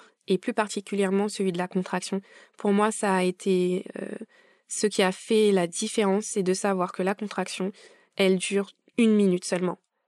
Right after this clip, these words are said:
En une minute, on peut faire, on peut respirer, ça passe super vite, on a des pauses après, c'est pas juste une contraction pendant vingt-quatre heures, euh, quand on entend des accouchements super longs, non, il y a des pauses. Qu'est-ce que je fais pendant ma pause et comment je décide d'être pendant cette minute de contraction ?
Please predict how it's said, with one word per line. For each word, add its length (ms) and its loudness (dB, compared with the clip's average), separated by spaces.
En 160 2
une 160 4
minute, 400 2
on 100 2
peut 100 0
faire, 340 -2
on 60 4
peut 260 2
respirer, 520 2
ça 160 0
passe 160 0
super 360 0
vite, 220 0
on 100 4
a 120 2
des 120 0
pauses 300 2
après, 260 0
c'est 140 0
pas 200 2
juste 260 -2
une 100 0
contraction 640 -4
pendant 260 2
vingt-quatre 500 -2
heures, 300 4
euh, 140 4
quand 160 2
on 40 4
entend 200 0
des 160 2
accouchements 340 -2
super 320 -2
longs, 180 2
non, 220 2
il 60 4
y 40 6
a 60 4
des 140 4
pauses. 300 2
Qu'est-ce 220 0
que 100 0
je 100 2
fais 200 0
pendant 240 0
ma 160 2
pause 340 0
et 100 2
comment 320 0
je 120 0
décide 360 -2
d'être 280 -2
pendant 280 0
cette 320 -4
minute 380 2
de 80 0
contraction ? 600 -4